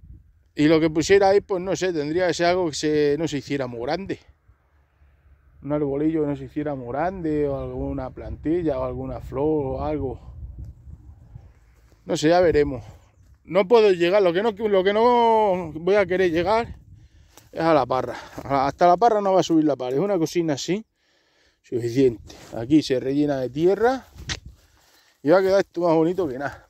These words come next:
Porque aparte de tener huertos, los huertos pa,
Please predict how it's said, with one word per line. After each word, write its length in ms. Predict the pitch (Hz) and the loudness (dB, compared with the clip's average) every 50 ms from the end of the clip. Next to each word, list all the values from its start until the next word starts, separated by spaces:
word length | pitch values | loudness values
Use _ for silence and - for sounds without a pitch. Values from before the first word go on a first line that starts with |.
| _ | _
Porque 400 | - 139 135 - - 151 151 147 | -12 -12 -10 -6 -2 -2 0 0
aparte 360 | 147 147 156 185 175 - - 190 | 2 2 2 0 0 0 -2 -2
de 140 | 180 175 | 0 0
tener 300 | 165 170 175 170 180 175 | 0 0 0 2 2 2
huertos, 560 | 160 165 180 180 160 - - 170 160 151 135 - _ _ _ _ _ _ _ _ _ _ _ _ _ _ _ _ _ _ _ _ _ _ _ _ _ _ _ - | 2 2 2 2 0 -2 -2 -2 -2 -2 -2 -4 _ _ _ _ _ _ _ _ _ _ _ _ _ _ _ _ _ _ _ _ _ _ _ _ _ _ _ -4
los 120 | 143 139 | 0 2
huertos 380 | 143 147 170 175 165 - 175 151 - | 4 4 4 4 2 0 -6 -4 0
pa, 640 | - 160 160 160 156 151 151 139 131 127 - - | 2 4 4 4 4 4 2 2 0 -4 -8 -12